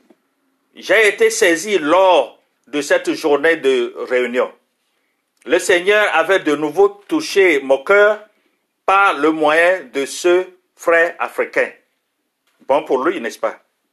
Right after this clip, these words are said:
Je suis rentré le soir à la base, base d'aviation, heureux et plein de joie. Mais j'avais l'intuition qu'il avait, qu'il allait m'arriver quelque chose.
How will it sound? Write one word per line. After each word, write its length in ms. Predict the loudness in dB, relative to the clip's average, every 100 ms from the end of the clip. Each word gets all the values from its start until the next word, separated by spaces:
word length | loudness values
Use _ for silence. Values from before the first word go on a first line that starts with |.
| _ _ _ _ _ _ _
Je 140 | 0
suis 200 | 2 0
rentré 680 | 2 0 2 2 4 4 2
le 140 | -4 -4
soir 320 | 0 2 2
à 200 | 2 0
la 160 | 0 0
base, 480 | 0 -2 -4 -18 _ _ _ _
base 300 | -2 -2 0 -4 0
d'aviation, 640 | -2 0 0 0 0 0 -4 _ _ _ _ _ _ _ _
heureux 300 | 2 4 6
et 100 | 4
plein 260 | 2 0 2
de 120 | 0
joie. 300 | -2 0 0 -4 _ _ _ _ _ _ _ _ _ _
Mais 200 | -2 0
j'avais 320 | 0 2 2
l'intuition 640 | 0 -2 -6 -8 0 0 0
qu'il 220 | -2 0
avait, 520 | 0 2 2 0 -6 _ _ _ _
qu'il 200 | -2 2
allait 260 | 2 2 2
m'arriver 420 | 2 0 2 2
quelque 240 | 0 -4 -6
chose. 400 | -4 -6 -6